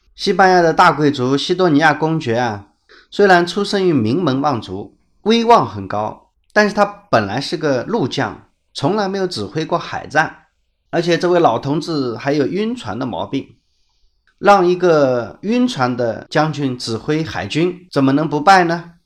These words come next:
在这场海战中，从最终的结果来看啊，西班牙的无敌舰队几乎全军覆没，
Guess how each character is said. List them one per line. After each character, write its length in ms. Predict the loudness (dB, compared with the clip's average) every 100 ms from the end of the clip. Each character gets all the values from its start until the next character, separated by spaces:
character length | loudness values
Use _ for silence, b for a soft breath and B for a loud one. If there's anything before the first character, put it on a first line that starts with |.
| _
在 140 | -2 0
这 120 | 2
场 240 | 0 0
海 240 | 0 -2 -2
战 220 | 0 0
中， 360 | -2 -4 -8 -16
从 360 | -10 -2 0 0
最 240 | 2 4
终 180 | 4 2
的 100 | 2
结 180 | 2 0
果 120 | 2
来 120 | 0
看 180 | -2 -4
啊， 220 | -4 -4
西 220 | -8 -8
班 180 | 0 2
牙 140 | 2 0
的 140 | 0
无 100 | -2
敌 160 | -2 -2
舰 180 | 0
队 140 | -2 -4
几 180 | -4 -6
乎 240 | -6 -8
全 320 | -8 -6 -6
军 200 | -2 -4
覆 120 | -2
没， 280 | -4 -6 -10